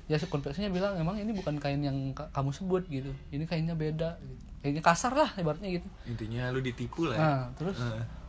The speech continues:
Speaker 1: gue mikir kayak, "Ini nggak layak jual nih kalau dari standar pro-, ter-, standar brand gue," gitu.
Speaker 2: Hmm.
Speaker 1: Nah, dan pada saat itu juga gue nggak jual, ya gue kasih-kasihin aja.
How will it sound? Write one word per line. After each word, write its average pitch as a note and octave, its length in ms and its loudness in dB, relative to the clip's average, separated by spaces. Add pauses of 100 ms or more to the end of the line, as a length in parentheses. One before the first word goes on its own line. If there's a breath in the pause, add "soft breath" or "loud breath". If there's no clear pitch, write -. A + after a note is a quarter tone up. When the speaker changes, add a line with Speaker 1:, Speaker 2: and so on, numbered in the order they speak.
(140)
Speaker 1:
gue D3+ 100 2
mikir D3+ 260 0
kayak, D3+ 220 0
"Ini D3+ 160 0
nggak G#3 200 6
layak D3 200 4
jual A#3 240 4
nih B3 220 4
kalau D#3+ 160 4
dari D3 480 2
standar D3+ 560 4
pro-, D3+ 240 2 (160)
ter-, C#3 160 -2
standar D3+ 400 2
brand D#3 240 2
gue," E3 240 2
gitu. C3 80 -4
Speaker 2:
Hmm. A2+ 240 0 (340)
Speaker 1:
Nah, C#3 140 2
dan C3+ 160 2
pada C#3+ 160 2
saat C#3 160 0
itu D3+ 140 -4
juga G#3+ 180 4
gue G#3+ 80 4 (100)
nggak F3 200 6
jual, C#4+ 260 4 (160)
ya F3+ 80 0
gue E3 160 4
kasih-kasihin F3+ 500 4
aja. C#4+ 380 2